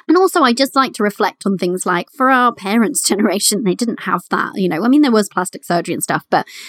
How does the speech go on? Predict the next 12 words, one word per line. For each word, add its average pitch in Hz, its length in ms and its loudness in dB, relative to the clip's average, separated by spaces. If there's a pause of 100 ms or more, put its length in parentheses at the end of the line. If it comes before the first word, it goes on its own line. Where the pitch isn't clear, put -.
(140)
uh, 202 160 0
it 208 120 0
just 226 180 0
wasn't 208 300 2
as 175 100 -4
pervasive, 170 720 0
you 180 160 -4
know, 156 120 -2
things 165 260 -2
like - 280 -6
Botox - 640 -4
and, 156 200 -6